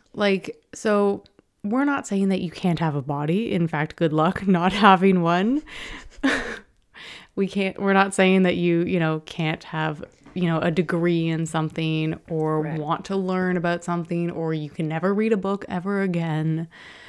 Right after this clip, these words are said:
Speaker 1: Um, and we're also not saying that you have to, like, you know, forfeit your ancestry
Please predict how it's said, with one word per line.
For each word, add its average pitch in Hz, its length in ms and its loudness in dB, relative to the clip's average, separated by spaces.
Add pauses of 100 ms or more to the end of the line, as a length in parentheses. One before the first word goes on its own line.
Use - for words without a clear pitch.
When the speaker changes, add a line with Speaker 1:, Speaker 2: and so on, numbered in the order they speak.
(340)
Speaker 1:
Um, 160 440 -6 (240)
and 226 100 0
we're 311 100 4
also 330 220 6
not 262 220 -2
saying 226 260 0
that 202 160 -2
you 196 560 -2
have - 360 -8
to, 185 360 0
like, 165 460 -10
you 165 40 -8
know, 160 160 -8
forfeit - 960 -2 (920)
your 165 500 -6
ancestry 165 760 -6